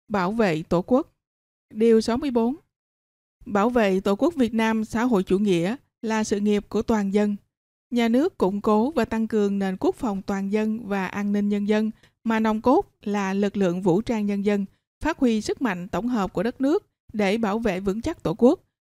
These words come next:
góp phần bảo vệ hòa bình ở khu vực và trên thế giới. Cơ quan, tổ chức, công dân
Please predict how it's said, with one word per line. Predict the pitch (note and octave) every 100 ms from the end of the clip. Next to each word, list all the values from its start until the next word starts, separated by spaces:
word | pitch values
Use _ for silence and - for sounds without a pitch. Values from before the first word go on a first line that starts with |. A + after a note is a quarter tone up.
| _
góp | G3+ C#4
phần | - A#3+ G#3+
bảo | G3 F3
vệ | B3 G#3
hòa | A3
bình | A3 G#3+ G#3 G#3+
ở | F3 E3+
khu | A3 A#3
vực | G#3+ G3 -
và | G3 F#3+ F3+
trên | - F#3+
thế | G3
giới. | F#3+ F#3 A#3+ - _ _ _ _ _ _ _
Cơ | - A3
quan, | A3 G#3 G3+
tổ | G3 F3
chức, | G3 D4 - _
công | A3+ G#3+
dân | G#3 G#3+